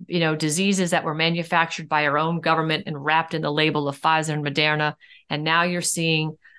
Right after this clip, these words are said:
mass migration on a global scale never witnessed before in, in any of our historic times. And these people are not, as I said, not bringing their best. They're not bringing trades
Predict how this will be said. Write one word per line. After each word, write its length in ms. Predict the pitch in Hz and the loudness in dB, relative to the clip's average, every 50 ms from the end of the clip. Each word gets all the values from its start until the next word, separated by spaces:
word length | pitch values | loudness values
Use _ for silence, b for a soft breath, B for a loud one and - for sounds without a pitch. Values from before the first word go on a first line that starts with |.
| B B | B B
mass 420 | 156 165 175 185 185 180 185 - | 0 0 2 2 2 0 -2 -2
migration 600 | 190 180 180 165 160 165 160 156 147 - 160 156 - | 0 0 0 0 0 -2 -2 0 -2 -4 -4 -4 0
on 140 | - 160 | 0 0
a 100 | 151 151 | 0 0
global 360 | 147 160 170 175 180 165 170 170 | -2 2 2 2 2 2 0 -6
scale 580 | - - - 170 160 156 151 147 147 156 156 | -6 -4 -2 0 2 2 2 0 0 -2 -2
never 400 | 160 185 202 220 214 220 214 208 | -2 0 0 0 0 0 0 0
witnessed 680 | 196 180 175 190 202 - - 196 190 190 185 - - | -2 -2 0 -2 -2 -2 0 -2 -2 -2 -2 -4 -2
before 560 | - 185 175 - - 175 170 175 175 175 - - | -2 -2 -2 -2 -4 -2 0 2 2 2 0 -2
in, 280 | - 170 165 160 165 - - _ _ _ _ | -4 -2 -2 -2 -4 -6 -14 _ _ _ _
in 220 | - 180 175 160 - - | 2 4 4 2 0 -4
any 300 | 190 208 226 220 180 160 | -2 0 2 2 2 2
of 80 | 151 143 | 0 0
our 120 | 147 143 | 0 -2
historic 500 | 147 151 147 - - 151 147 151 143 - | -2 -4 -4 -4 -2 0 0 0 0 -2
times. 520 | - 165 170 170 175 190 196 202 - - B B B B B B B B B | -2 0 0 2 2 2 0 -2 -2 -6 B B B B B B B B B
And 220 | - 165 160 160 | -2 0 0 2
these 180 | 165 190 202 196 | 2 2 2 2
people 360 | - 214 208 202 190 185 - - | 0 -4 -2 0 0 -2 0 2
are 120 | 151 151 | 0 2
not, 160 | 147 143 - - | 2 0 0 0
as 140 | 147 147 | -2 0
I 80 | 151 151 | 0 0
said, 220 | 151 - 160 151 | 0 0 -2 0
not 200 | 156 156 147 - | 0 0 0 0
bringing 280 | - 165 165 165 165 160 | 0 0 0 0 0 0
their 140 | 151 147 143 | 0 -2 -2
best. 460 | 139 151 151 180 196 - - - - - | 0 0 0 0 0 -2 -6 -8 -10 -4
They're 160 | 160 160 160 | -2 -2 0
not 260 | 165 165 160 151 165 165 | 2 2 0 0 -2 -2
bringing 400 | 160 160 165 160 156 156 147 147 | -2 0 0 0 -2 -2 -4 -6
trades 640 | - - - 196 190 190 190 202 208 196 196 - | -8 -6 -2 0 0 2 2 0 0 -2 -4 -6